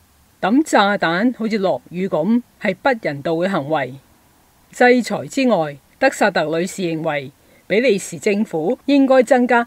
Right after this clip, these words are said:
對海牙國際法庭嘅資助，等佢哋可以調查加沙醫院同埋難民營被炸嗰件事。呢位副首相口中嘅制裁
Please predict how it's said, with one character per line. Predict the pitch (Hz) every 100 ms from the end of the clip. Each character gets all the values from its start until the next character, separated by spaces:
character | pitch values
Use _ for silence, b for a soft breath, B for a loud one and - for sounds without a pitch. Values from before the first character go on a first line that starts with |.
| -
對 | 196
海 | 196 170 185
牙 | 262 160 143
國 | 185
際 | 180 202
法 | 208 196
庭 | 190 120
嘅 | 170
資 | 269 247
助， | 214 135 131 _ _
等 | 180 254
佢 |
哋 | 214
可 | 170 202
以 | 240
調 | 185 165
查 | 175 180 135 -
加 | 277 277
沙 | 277 269 240
醫 | 226 233
院 | 170 160 254
同 | 190
埋 | 160
難 | 160 165
民 | 156 151
營 | 147
被 | - 170
炸 | - 208 196
嗰 | 180 233
件 | 196
事。 | - 170 131 120 _ _ _ _ _
呢 | 294
位 | 254
副 | 262 214 220
首 | - 196
相 | 202 190
口 | 180 156 214
中 | 285
嘅 | 226
制 | 190 185
裁 | 180 143